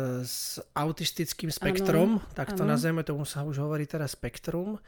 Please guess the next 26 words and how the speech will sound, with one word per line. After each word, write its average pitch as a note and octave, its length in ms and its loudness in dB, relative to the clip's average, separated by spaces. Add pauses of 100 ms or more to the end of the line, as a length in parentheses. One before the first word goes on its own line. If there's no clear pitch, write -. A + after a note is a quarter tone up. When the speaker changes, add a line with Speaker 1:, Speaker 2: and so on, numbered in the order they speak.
(640)
Speaker 1:
A C#3+ 340 2
to D#3+ 140 -2
znamená, F3+ 400 6
že F3+ 160 4
tam F3+ 180 6
asi G3 300 2
ona G3+ 160 4
prišla G3 320 4
s - 80 2
podozrením F#3+ 640 4
na F#3 160 2
autizmus, E3 960 2
Speaker 2:
Áno, D#3+ 80 0
Speaker 1:
lebo A#3 80 6
Speaker 2:
aj G#3+ 80 8
Speaker 1:
tie A#3 80 8
Speaker 2:
s D#3+ 140 4
diagnózou F#3+ 580 4
prišla. F3+ 420 -6
Speaker 1:
Aj F#3 140 2
s E3 80 4
diagnózou E3 560 6
Speaker 2:
Mhm. - 20 6
Speaker 1:
prišla G3+ 220 4
s C#3 80 0
autizmom. C#3+ 280 -4